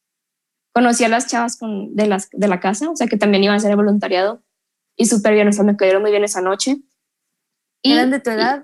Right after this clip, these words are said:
Speaker 2: o más grandes, más chicas?
Speaker 1: Pues, este, había una niña de dieciocho,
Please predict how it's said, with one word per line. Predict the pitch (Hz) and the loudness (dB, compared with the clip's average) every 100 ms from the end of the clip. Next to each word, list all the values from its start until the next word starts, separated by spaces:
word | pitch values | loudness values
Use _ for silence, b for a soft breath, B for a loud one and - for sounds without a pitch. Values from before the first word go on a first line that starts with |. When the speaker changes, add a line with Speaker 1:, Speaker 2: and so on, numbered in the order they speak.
| 294 | _
Speaker 2:
o | 247 220 202 | -8 -6 -6
más | 202 202 202 - - _ | -6 -8 -10 -14 -20 _
grandes, | 202 208 214 214 208 | -6 -2 -2 -2 -4
más | 202 | -2
chicas? | - 208 214 202 - - - - _ _ _ _ _ _ _ | -2 0 -2 -4 -10 -18 -20 -20 _ _ _ _ _ _ _
Speaker 1:
Pues, | - 269 269 269 - | 0 2 2 0 -4
este, | 247 247 247 240 247 233 233 220 - - | -2 0 0 -2 -4 -2 0 -2 -6 -4
había | 233 247 262 | -2 0 0
una | 302 302 | -2 -4
niña | 269 262 269 277 | -4 -2 0 0
de | 262 233 208 | -2 -2 -4
dieciocho, | 202 214 208 220 240 381 381 | -2 -2 0 -2 0 -2 -2